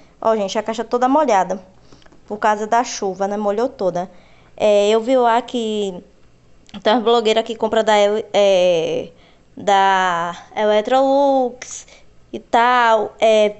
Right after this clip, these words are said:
Philpo, né? Só que não tinha, tipo, tinha o da Electrolux, só que tava mais caro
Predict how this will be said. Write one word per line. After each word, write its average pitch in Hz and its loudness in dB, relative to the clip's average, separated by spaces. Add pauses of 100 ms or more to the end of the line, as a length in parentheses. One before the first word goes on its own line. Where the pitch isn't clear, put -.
(160)
Philpo, 269 0
né? 302 0 (320)
Só 294 0
que 277 -2
não 302 2
tinha, 285 -2 (100)
tipo, 254 -2
tinha 320 0
o 320 -2
da 233 2
Electrolux, 226 0 (260)
só 226 -2
que - -8
tava 226 0
mais 254 0
caro 262 2